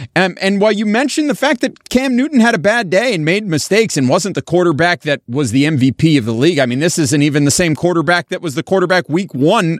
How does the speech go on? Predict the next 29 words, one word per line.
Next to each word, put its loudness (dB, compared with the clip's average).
against -2
the -2
Dolphins -2
last -2
season -10
when -4
he -2
was -2
with -2
the -6
Patriots. -6
This 0
is 0
just 0
not 0
the -14
same -6
guy. -2
But -6
the -8
fact -4
is, -6
he -4
made -2
a -2
lot 2
of -4
those 0
mistakes -6